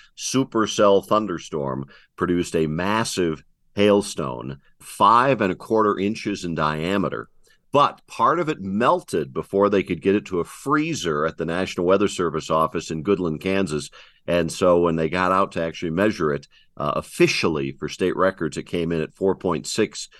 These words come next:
inches in diameter, which is still really big, but nowhere near the biggest hailstone on record for the United States, which fell in July of twenty twenty in Vivian, South Dakota, and it was eight inches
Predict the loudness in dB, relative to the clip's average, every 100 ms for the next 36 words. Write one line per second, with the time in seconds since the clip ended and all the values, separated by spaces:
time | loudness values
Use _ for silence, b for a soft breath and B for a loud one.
0 | b -6 -6 -4 -8 -6 -6 -4 -6 -8
1 | -8 -12 _ b b 0 0 -2 2 4
2 | 4 2 4 6 6 6 4 2 -4 _
3 | _ -4 -2 2 4 4 4 2 0 0
4 | 0 -2 -4 -2 -2 -2 -4 0 0 -2
5 | -4 -4 -2 -2 -2 -2 -4 -8 -6 -4
6 | -2 -4 -4 -2 0 0 -4 b b b
7 | -2 -2 0 4 6 4 2 -4 -4 2
8 | 4 4 0 -2 -4 -2 -4 0 2 4
9 | 0 b b b -6 -6 -2 2 2 2
10 | -2 -2 0 0 0 -6 -2 0 0 -2
11 | -4 -4 -2 -2 -6 -4 0 2 0 -6
12 | -12 -14 _ _ _ _ -4 -4 -4 -6
13 | -6 -6 -12 -16